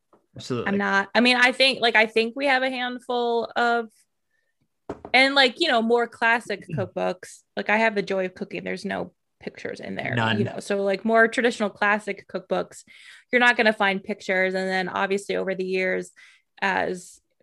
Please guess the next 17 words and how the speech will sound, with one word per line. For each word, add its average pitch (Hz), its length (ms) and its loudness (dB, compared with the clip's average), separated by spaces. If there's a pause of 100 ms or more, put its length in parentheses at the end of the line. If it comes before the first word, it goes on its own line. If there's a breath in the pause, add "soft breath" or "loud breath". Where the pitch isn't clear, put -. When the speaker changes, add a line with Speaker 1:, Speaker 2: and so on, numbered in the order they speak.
(240)
Speaker 2:
with 196 160 -4 (640)
blogs 214 600 4 (200)
and 90 500 -6 (220)
Instagram 202 760 0
and 196 120 -6
social 196 280 -8
media, 185 640 0 (120)
um, 202 340 -4 (440)
pictures 190 840 -6 (120)
are, - 260 -6 (460)
are 190 100 -6
pretty 190 240 -10
key - 220 -14
for - 120 -14
cookbooks. - 420 -12 (220 loud breath)
Speaker 1:
Mm-hmm. 110 380 -6 (440 loud breath)
Speaker 2:
Um, 254 460 6